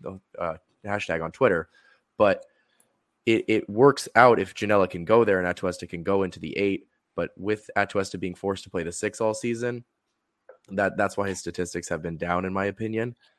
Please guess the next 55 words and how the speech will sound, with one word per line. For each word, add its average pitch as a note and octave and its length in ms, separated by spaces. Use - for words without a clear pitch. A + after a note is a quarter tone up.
Um, D#2+ 300
I, - 240
I G#2 100
really F#2+ 640
rate E2+ 240
Atuesta. E2+ 420
I E2+ 80
think E2 140
he's E2+ 160
a E2 60
very, E2+ 320
very E2 200
quality E2 380
player. F2+ 400
Uh, E2 200
and A2 160
so, B2 380
honestly, B2+ 420
I G#2 60
mean, G2+ 260
we're A2+ 120
not A2 160
gonna G2+ 200
have F#2+ 300
him, F2 340
if A2 160
we A2+ 80
have G2 180
him F#2 140
for F#2 120
a E2+ 40
few F2+ 180
games E2+ 320
left E2+ 220
this E2+ 180
season, E2+ 480
I E2+ 40
mean, E2+ 80
those F#2+ 180
will F2+ 100
be F2 100
his F2+ 140
last F2 240
games F2 280
in E2+ 120
an E2+ 80
L E2+ 120
A E2 60
F E2 140
C E2 160
shirt, E2+ 280
almost E2 340
for F2 120
sure, D#2+ 460
anyway. D#2+ 460